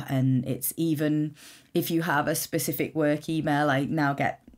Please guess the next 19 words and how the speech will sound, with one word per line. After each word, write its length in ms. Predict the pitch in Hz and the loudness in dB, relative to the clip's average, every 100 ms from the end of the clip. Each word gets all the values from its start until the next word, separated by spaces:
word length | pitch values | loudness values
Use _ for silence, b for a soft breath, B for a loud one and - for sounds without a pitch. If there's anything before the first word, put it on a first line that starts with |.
| _ - | _ -6
I 80 | |
get 180 | 147 131 | -4 0
email, 320 | 147 147 147 117 | 2 2 2 0
uh, 220 | 143 131 | 0 -2
P 160 | 135 160 | 0 2
R 220 | 156 151 | 4 4
emails 440 | 147 143 139 135 135 | 2 2 2 0 0
on 100 | 131 | 2
my 160 | 131 | 0
X 280 | 127 - - | 0 -4 -4
S 120 | 131 | -2
Manchester 500 | 147 151 151 156 - | 0 -2 -2 -6 -4
email, 320 | 151 165 160 151 | -2 -2 0 0
on 80 | |
my 100 | 135 | 0
B 160 | 127 131 | 0 0
B 140 | 123 | 0
C 340 | 123 - 165 160 | 0 0 0 -2
email. 400 | 156 147 147 | 0 0 0